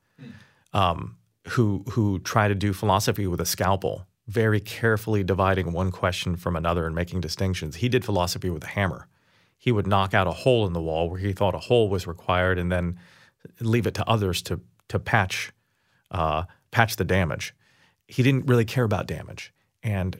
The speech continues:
Speaker 2: um, as you were suggesting, one of the reasons for this is that he wanted to take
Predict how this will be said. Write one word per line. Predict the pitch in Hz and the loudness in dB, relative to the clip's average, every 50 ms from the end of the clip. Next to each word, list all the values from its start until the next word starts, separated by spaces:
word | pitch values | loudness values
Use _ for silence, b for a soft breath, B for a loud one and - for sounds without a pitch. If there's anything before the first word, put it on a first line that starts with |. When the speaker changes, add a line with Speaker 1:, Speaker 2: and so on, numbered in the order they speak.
| - - | -10 -8
Speaker 2:
um, | 110 98 90 80 64 - - | -6 -4 -4 -4 -6 -6 -6
as | 107 95 90 | -6 -4 -2
you | 101 95 | 0 -2
were | 85 | -2
suggesting, | - - 104 87 110 127 127 - 87 | -2 -4 0 2 2 2 2 0 -2
one | 82 85 | -2 -2
of | 113 | 0
the | - | 0
reasons | 82 90 127 185 180 156 110 - | 0 0 0 0 0 0 -2 -2
for | - - | -4 -6
this | 71 62 76 95 - - - | -6 -4 -4 -6 -6 -8 -6
is | - 107 87 87 - | -4 -4 -2 -2 -2
that | 98 95 82 - - | -2 -2 -2 -4 -2
he | - 139 | -2 0
wanted | 151 160 151 143 135 113 92 87 | 0 2 2 2 2 0 0 0
to | 101 | 0
take | 95 - - - - 180 - 104 90 85 - - | -2 -2 -4 -6 -4 -2 0 0 -2 -2 -6 -14